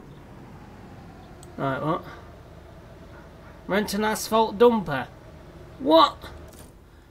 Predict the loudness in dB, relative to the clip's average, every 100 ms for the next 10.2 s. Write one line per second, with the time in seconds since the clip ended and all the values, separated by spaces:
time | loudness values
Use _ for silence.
0 | -20 -12 -6 2 6 6 6 4 4 6
1 | 6 6 4 4 2 2 2 2 2 -6
2 | -20 -20 -20 -20 -20 -20 -18 -6 -2 6
3 | 6 6 2 -4 -16 -20 -20 -20 -20 -20
4 | -20 -20 -20 -20 -18 -18 -4 2 2 4
5 | 6 6 8 6 4 -4 -14 -20 -20 -20
6 | -20 -20 -20 -20 -20 -20 -20 -20 -20 -20
7 | -20 -20 -16 -8 -6 -8 -10 -16 -14 -14
8 | -14 -18 -18 -18 -18 -18 -18 -18 -18 -18
9 | -18 -18 -8 -4 -4 -6 -4 -2 -2 -6
10 | -2 -2